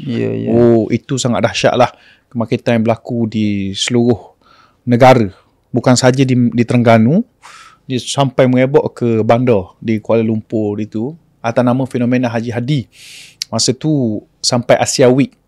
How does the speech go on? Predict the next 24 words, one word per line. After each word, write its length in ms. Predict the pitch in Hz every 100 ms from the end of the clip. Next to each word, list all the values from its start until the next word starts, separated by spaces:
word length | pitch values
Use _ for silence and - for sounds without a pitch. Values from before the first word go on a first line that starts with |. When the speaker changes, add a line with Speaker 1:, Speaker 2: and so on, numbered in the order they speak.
| _ -
Speaker 2:
pernah 320 | 120 117 107
buat 240 | 127 117
satu 560 | - 113 - 117 107 104 _ _ _ _ _ _ _ _ - -
uh, 640 | 120 113 104 104 104 101 -
Speaker 1:
Tajuk 320 | - 139 151
majalah 360 | 147 147 147 147
dia. 180 | 143 123
Speaker 2:
tajuk 420 | 120 135 135 151
Speaker 1:
Muka 60 | 165
depan, 100 | 156
Speaker 2:
majalah. 120 | 135
Speaker 1:
muka 140 | - 175
depan, 200 | - 139
Speaker 2:
Ah, 60 |
Speaker 1:
muka 140 | 127 -
depan. 180 | 139 139
Speaker 2:
ya. 100 | 127 117 110 98 _
Will 220 | 131 143 135
he 160 | 160 147
one 260 | 131 131
day 160 | 120 131
lead 200 | 113 131
Malaysia? 500 | 135 131 123 - 95
Speaker 1:
Ha, 140 | -